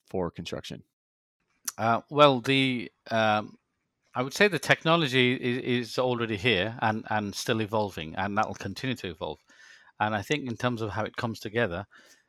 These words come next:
Speaker 2: um, you know, you, you, you definitely need, um, champions, um, in each industry, and I, I, I would argue even in each country, um, firms who are actually,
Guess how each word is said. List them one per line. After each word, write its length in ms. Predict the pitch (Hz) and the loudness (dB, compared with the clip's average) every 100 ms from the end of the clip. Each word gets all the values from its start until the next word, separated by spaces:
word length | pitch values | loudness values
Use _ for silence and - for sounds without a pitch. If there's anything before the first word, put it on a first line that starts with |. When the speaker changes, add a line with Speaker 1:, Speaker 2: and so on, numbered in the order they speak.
| _ | _
Speaker 2:
um, 320 | 104 107 101 - _ _ _ _ _ - | -2 0 0 -6 _ _ _ _ _ -4
you 120 | 143 | -2
know, 80 | 113 | -2
you, 140 | 131 | -4
you, 180 | 143 139 | -4 -4
you 220 | 160 147 135 - | -2 -2 -4 6
definitely 540 | 170 - 185 175 139 | 6 6 0 0 -2
need, 480 | 135 135 120 104 110 - | 2 2 2 0 -8 -2
um, 420 | 107 101 98 95 _ _ _ _ _ _ _ _ _ - | 2 2 0 -6 _ _ _ _ _ _ _ _ _ 2
champions, 640 | 135 131 117 92 90 - - | 4 4 0 -6 -6 -10 -6
um, 320 | 98 92 82 | -6 -6 -10
in 140 | 110 107 | -6 -4
each 360 | 104 - - 117 | -6 -8 -14 -8
industry, 680 | 110 101 - - 98 98 - - - | -6 -6 -6 -6 -4 -6 -10 -18 -4
and 160 | 110 110 | 0 0
I, 80 | 113 | -2
I, 200 | 113 107 110 | -2 -2 -2
I 60 | 110 | -4
would 160 | 104 | -2
argue 280 | 110 110 104 | 0 0 -2
even 200 | 110 110 | -6 -6
in 80 | 101 | -6
each 220 | 104 - | -6 -8
country, 540 | - 107 101 - 95 90 - | -8 -8 -8 -8 -10 -10 -8
um, 320 | 95 92 90 _ _ _ _ _ | -6 -6 -8 _ _ _ _ _
firms 520 | 131 127 120 113 - | 6 6 6 2 -4
who 160 | 117 | -2
are 180 | 110 107 | 0 0
actually, 600 | 104 - - 101 95 - | 0 -4 -8 -6 -6 -8